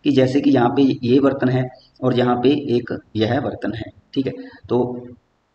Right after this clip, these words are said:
इस बर्तन को थोड़ा हम और लंबा खींच सकते हैं,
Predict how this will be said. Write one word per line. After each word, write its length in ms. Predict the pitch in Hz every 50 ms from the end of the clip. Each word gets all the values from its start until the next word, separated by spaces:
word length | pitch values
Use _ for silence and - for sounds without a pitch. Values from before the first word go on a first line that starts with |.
| _ _ _ _ _ _ _ -
इस 140 | 131 127
बर्तन 280 | 113 120 123 - 123 120
को 120 | 123 131 104
थोड़ा 300 | - 107 123 131 135 135
हम 200 | 120 117 120 123 -
और 220 | 117 110 113 120 -
लंबा 260 | 101 101 101 104 123 - - - -
खींच 180 | 110 101 - -
सकते 280 | - - - - -
हैं, 80 | -